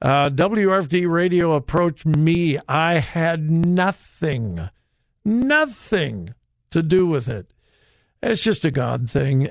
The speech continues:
and I, I don't ever, ever want to forget that. And what a privilege to be on this side of the microphone, knowing you folks are on that side of the mo-, microphone.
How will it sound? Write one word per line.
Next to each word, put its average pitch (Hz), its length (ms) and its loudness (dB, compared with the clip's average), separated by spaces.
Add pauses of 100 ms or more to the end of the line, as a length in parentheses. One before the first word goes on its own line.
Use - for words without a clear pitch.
and 147 380 0 (100)
I, 160 180 -8
I 147 120 0
don't 151 260 0 (100)
ever, 190 520 0 (100)
ever 151 480 -2
want 123 480 -2 (720)
to 127 140 -2
forget 123 420 -4
that. 82 280 -8 (800)
And 151 160 2
what 202 180 2
a 220 40 -4
privilege 208 720 -4 (560)
to 147 80 -2
be 151 140 2
on 147 220 2
this 196 180 2
side 190 300 -2
of 175 40 2
the 170 60 0
microphone, 165 560 -2
knowing 156 340 0
you 147 240 0
folks 143 380 -4
are 135 140 0
on 131 160 -2
that 135 260 -4
side 135 320 -2
of 127 60 -4
the 131 60 -4
mo-, 123 200 -2 (100)
microphone. 127 800 -4